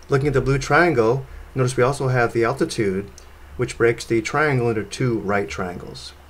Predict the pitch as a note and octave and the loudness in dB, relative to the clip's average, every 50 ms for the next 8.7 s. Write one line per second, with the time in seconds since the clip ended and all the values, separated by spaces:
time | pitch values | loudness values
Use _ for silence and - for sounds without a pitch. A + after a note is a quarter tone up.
0 | - - - - - B2 A#2+ G#2 A2 G2+ A#2 A#2+ A#2+ - - - C3 B2 B2 B2 | -16 -14 -12 -6 -4 -4 -2 -2 0 2 2 2 2 0 -2 -2 0 0 0 0
1 | A#2 B2 A#2+ B2 A#2 G#2+ - - A#2 A#2 A#2 A2+ A2+ G#2+ A2 G#2 A2+ C3+ B2+ G#2 | 2 2 2 2 0 0 -2 -4 -4 -2 -2 -2 -2 -2 -2 -2 0 0 0 0
2 | G#2 G#2 B2 - - - - - - - - - - - - - A#2 A2 - - | 0 -2 -4 -8 -12 -20 -20 -20 -20 -20 -20 -20 -20 -20 -12 -10 -10 -8 -4 -4
3 | A2 G#2 G#2 - - A2+ G#2+ G#2 G2+ G2+ F#2+ G2+ G2+ C3+ C#3 A2+ G2+ G2+ B2+ D#3 | -2 -4 -4 -4 -4 -4 -2 -2 -2 -4 -6 -6 -4 0 0 0 2 0 0 -2
4 | D#3+ - - - - - - - - - - - - - - - - - - - | -4 -8 -14 -20 -20 -20 -20 -20 -20 -20 -20 -20 -20 -20 -20 -20 -20 -20 -20 -20
5 | - - - - - - - - - - - - - - - - - - - - | -20 -20 -20 -20 -20 -20 -20 -20 -20 -20 -20 -20 -20 -20 -20 -20 -20 -20 -20 -20
6 | - - - - - - - - - - - - - - - - - C3 B2 A#2+ | -20 -20 -20 -20 -20 -20 -20 -20 -20 -20 -20 -20 -20 -18 -14 -8 -6 -2 0 2
7 | A#2+ A#2+ C3+ C3 C3 A#2+ A2+ A2 G2+ G2 G2 F#2 - - G#2+ G2+ G2 G2+ G2 G#2 | 2 2 2 0 -2 -2 0 2 2 2 2 0 -2 -2 -2 0 0 0 -2 -4
8 | G2 F#2 G2 G2 G2 G2 F2 F2+ F2+ E2+ F2 - - | -4 -4 -4 -2 -2 -2 -2 -4 -6 -8 -10 -12 -14